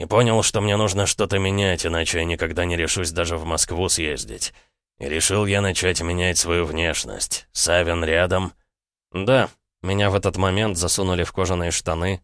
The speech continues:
а миловидная девушка принялась застегивать белоснежную рубашку. «Активируй громкую связь, пожалуйста, я хотел бы, чтобы он слышал», меланхолично протянул Эдуард. «Эд, мы сейчас все заняты»,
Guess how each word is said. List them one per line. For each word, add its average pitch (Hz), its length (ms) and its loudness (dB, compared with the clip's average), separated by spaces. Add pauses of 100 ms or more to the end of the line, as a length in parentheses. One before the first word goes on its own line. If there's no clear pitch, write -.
а 98 60 -2
миловидная 98 540 0
девушка 113 400 -2
принялась 92 460 0
застегивать 90 580 -2
белоснежную 85 720 -2
рубашку. 85 580 -2 (840)
«Активируй 107 540 0
громкую 107 420 2
связь, 101 320 2
пожалуйста, 80 640 0
я 82 120 0
хотел 87 320 -2
бы, 82 100 -2
чтобы 80 280 -2
он 78 100 0
слышал», 80 600 -2 (220)
меланхолично 90 720 -4
протянул 87 460 -2
Эдуард. 82 420 0 (640)
«Эд, 127 220 2
мы 120 180 2
сейчас 123 480 2
все 127 220 2
заняты», 107 500 0